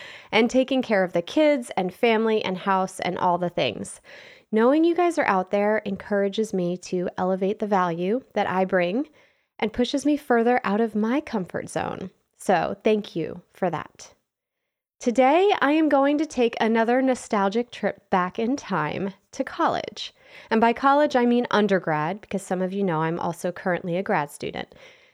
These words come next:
So let's dig into this topic. Today, I am going to share with you what going to college taught me about being an entrepreneur and what it didn't. First, I want to mention,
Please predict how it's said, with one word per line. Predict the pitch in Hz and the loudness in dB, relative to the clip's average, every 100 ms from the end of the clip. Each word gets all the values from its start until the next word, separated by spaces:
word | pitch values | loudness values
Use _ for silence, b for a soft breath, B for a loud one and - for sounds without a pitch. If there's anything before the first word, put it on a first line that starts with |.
| B | B
So | 208 | -2
let's | 175 180 202 - - _ - | 2 2 0 -8 -20 _ -2
dig | 226 220 - | 0 0 0
into | 175 160 165 - | -2 0 -4 -6
this | 165 165 | -6 -6
topic. | - 170 160 - - - _ _ _ _ _ | -4 -4 -4 -8 -12 -20 _ _ _ _ _
Today, | - 220 226 220 269 349 - | -2 2 4 4 4 2 2
I | 254 | 2
am | 277 | 2
going | 247 240 269 | 4 4 4
to | 311 | 2
share | - 240 190 | 0 0 2
with | 180 - | 0 -2
you | 175 165 165 - b b | 0 0 0 -4 b b
what | 208 208 208 | 0 0 2
going | 226 233 277 311 | 4 6 4 2
to | 359 | 0
college | - 214 208 208 196 - | 0 2 2 0 -2 -12
taught | - 269 - | -2 0 0
me | 196 165 156 165 - | -2 -4 -4 -6 -2
about | 220 214 208 196 | 0 2 2 2
being | 220 226 240 | 2 4 4
an | |
entrepreneur | 202 190 196 190 208 208 156 165 160 b b b _ | 2 0 -2 -2 0 2 0 -4 -10 b b b _
and | 254 247 160 160 185 226 - | 2 4 2 -2 -6 -12 -4
what | 180 160 - | 0 0 0
it | 185 - | -6 -2
didn't. | - 175 151 - - _ _ _ _ _ - | 0 0 0 -10 -20 _ _ _ _ _ 2
First, | 247 165 - | 2 2 0
I | - | 0
want | 185 202 | 2 0
to | - | 0
mention, | 247 160 - - - | 0 0 -4 -10 -10